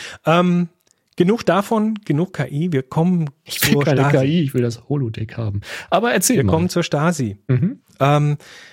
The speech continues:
Speaker 1: ist gerade in Petapixel ein Artikel über das Stasi-Museum, beziehungsweise die Fotografie der Stasi oder was die fotografisch so gemacht haben. Ähm, wer mal in Berlin ist, guckt euch das Stasi-Museum an. Ich war da tatsächlich mit den beiden Gruppen.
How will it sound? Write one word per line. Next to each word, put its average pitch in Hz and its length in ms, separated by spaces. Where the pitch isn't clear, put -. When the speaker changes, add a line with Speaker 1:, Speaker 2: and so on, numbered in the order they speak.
Speaker 1:
ist - 160
gerade 208 220
in 185 120
Petapixel 202 580
ein 147 40
Artikel 156 400
über 143 260
das 139 180
Stasi-Museum, 127 720
beziehungsweise 120 640
die 113 140
Fotografie 131 840
der 123 180
Stasi 104 720
oder 110 280
was 113 160
die 117 100
fotografisch 117 680
so 135 120
gemacht 120 340
haben. 151 220
Ähm, 147 460
wer 170 220
mal 196 240
in 180 100
Berlin 175 380
ist, 202 420
guckt - 240
euch 165 120
das 160 240
Stasi-Museum 143 720
an. - 220
Ich - 160
war 156 140
da 165 100
tatsächlich 151 560
mit - 140
den 131 120
beiden 131 340
Gruppen. 208 480